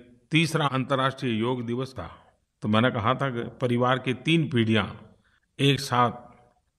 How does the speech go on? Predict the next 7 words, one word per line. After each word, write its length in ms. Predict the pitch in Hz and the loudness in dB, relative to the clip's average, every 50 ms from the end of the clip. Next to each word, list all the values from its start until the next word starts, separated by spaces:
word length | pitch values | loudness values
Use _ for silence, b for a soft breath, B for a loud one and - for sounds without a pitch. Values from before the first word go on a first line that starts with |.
| _ _ - | _ _ -6
योगा 320 | - 117 120 117 117 123 117 | -2 0 2 4 6 6 4
करते 320 | 101 120 110 98 - 135 | 4 0 -4 -2 -2 -2
हो, 140 | 127 139 160 | 0 0 -2
इसकी 200 | 147 - - 123 | -4 -4 -6 -6
फोटो 300 | - - - 127 - 120 | -6 -4 -6 -6 -6 -8
शेयर 260 | - - - 107 101 | -8 -6 -6 -6 -6
कीजिए। 440 | 95 - 104 101 110 135 - - _ | -6 -8 -14 -16 -16 -18 -18 -20 _